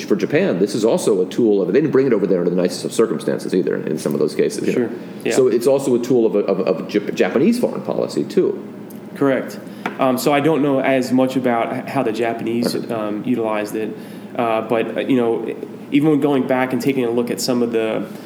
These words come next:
Speaker 2: uh, the, the media clips from our, you know, whether it was putting baseball in Japan or putting baseball in, in Western Europe, I was just reading something before I came over here. There was a headline that talked about baseball denazifying,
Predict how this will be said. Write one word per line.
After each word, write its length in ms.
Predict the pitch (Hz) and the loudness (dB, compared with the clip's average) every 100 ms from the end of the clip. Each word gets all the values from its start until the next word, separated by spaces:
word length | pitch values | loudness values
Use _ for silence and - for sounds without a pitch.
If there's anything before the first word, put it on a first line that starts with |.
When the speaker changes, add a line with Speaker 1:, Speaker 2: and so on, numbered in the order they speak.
| - - - | -16 -12 -6
Speaker 2:
uh, 320 | 113 110 104 - - | -2 -2 -4 -6 -8
the, 100 | 123 | -8
the 260 | - 123 | -4 -2
media 380 | 117 131 135 123 - | 2 2 2 2 0
clips 400 | 127 120 - - | 0 0 -2 -6
from 580 | - 127 127 123 117 120 | -2 0 2 0 0 -2
our, 360 | 117 113 - - | 0 0 -2 -4
you 80 | 117 | -4
know, 100 | 110 | -2
whether 300 | 120 117 113 | 0 0 0
it 20 | |
was 120 | 107 - | -2 -2
putting 220 | 139 123 | -2 0
baseball 440 | 120 113 120 113 | -2 -2 -2 0
in 80 | 107 | -2
Japan 340 | 101 135 131 | -4 -2 0
or 60 | 120 | 0
putting 220 | 117 123 | -2 -2
baseball 380 | 120 110 110 113 | -2 -4 -4 -4
in, 80 | 107 | -4
in 140 | 113 | -4
Western 280 | 117 113 107 | -4 -4 -4
Europe, 320 | 113 120 107 - - - - | -2 -2 -4 -8 -12 -12 -4
I 100 | 113 | -2
was 120 | 110 | -2
just 160 | 120 120 | -2 0
reading 200 | 117 113 | 0 0
something 320 | 123 87 107 | 0 0 -2
before 260 | 104 120 107 | -4 -4 -4
I 40 | |
came 220 | - 117 | -2 0
over 180 | 120 123 | 2 0
here. 420 | 120 110 107 107 - - - | 0 0 -2 -4 -10 -14 -4
There 60 | 120 | -2
was 80 | |
a 40 | 117 | 0
headline 440 | 123 123 120 113 | 0 2 2 0
that 120 | 110 | -2
talked 260 | - 113 113 | -2 -4 -2
about 220 | 110 98 | -4 -4
baseball 640 | 110 117 - 117 113 113 113 - - 120 | -2 -2 -2 -2 -2 -2 -6 -12 -12 -6
denazifying, 1300 | 120 127 120 107 113 - 113 - 104 101 101 101 101 | 0 0 0 -2 -2 -4 -6 -6 -4 -4 -6 -6 -10